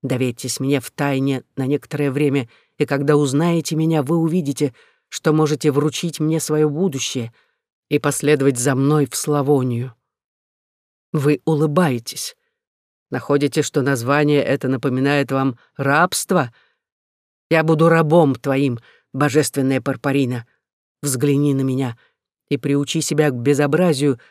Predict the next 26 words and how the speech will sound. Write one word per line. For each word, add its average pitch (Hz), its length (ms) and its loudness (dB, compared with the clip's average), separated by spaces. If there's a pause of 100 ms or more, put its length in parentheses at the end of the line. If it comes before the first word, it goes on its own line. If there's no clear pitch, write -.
(100)
которое 156 420 0
любовь 151 400 0
твоя 143 300 -2
могла 143 320 0
бы 143 120 0
сделать 135 460 -2
красивым. 123 680 -4 (760)
Скажи 214 380 2
только 240 320 4
слово, 214 440 2 (100)
и 175 60 -4
увидишь, 156 540 -4 (400)
что - 220 -6
красные 165 540 0
глаза 151 440 2 (160)
австрийца 160 600 0
Тренка 165 420 0
могут 147 320 0 (340)
проливать 165 460 2
слёзы 165 400 0
нежности 156 540 -2
и 151 60 2
радости, 135 580 -2 (480)
как - 200 -10
и 127 60 -4
прекрасные 143 760 0